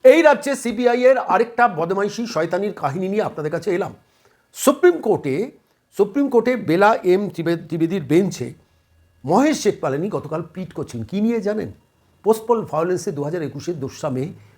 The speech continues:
অভিজিৎ সরকারকে পরেশ পালের বাহিনী তার বাড়িতে গিয়ে, রায় বেরোনোর পর তার বাড়িতে গিয়ে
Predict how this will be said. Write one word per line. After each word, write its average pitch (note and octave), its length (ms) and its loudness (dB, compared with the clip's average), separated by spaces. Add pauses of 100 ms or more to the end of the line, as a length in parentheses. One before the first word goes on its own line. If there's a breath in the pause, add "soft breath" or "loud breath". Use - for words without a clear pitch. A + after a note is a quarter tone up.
অভিজিৎ A#3 380 -2
সরকারকে C3 680 -10 (280 soft breath)
পরেশ A#3 280 2
পালের F#3+ 240 0
বাহিনী B2+ 640 -10
তার E3 140 0
বাড়িতে E3 460 0
গিয়ে, A#2+ 260 -4
রায় F#3 220 4
বেরোনোর F#3+ 380 -4
পর D#3+ 260 -4
তার C#3 120 -6
বাড়িতে C#3+ 440 -6
গিয়ে A2+ 280 -10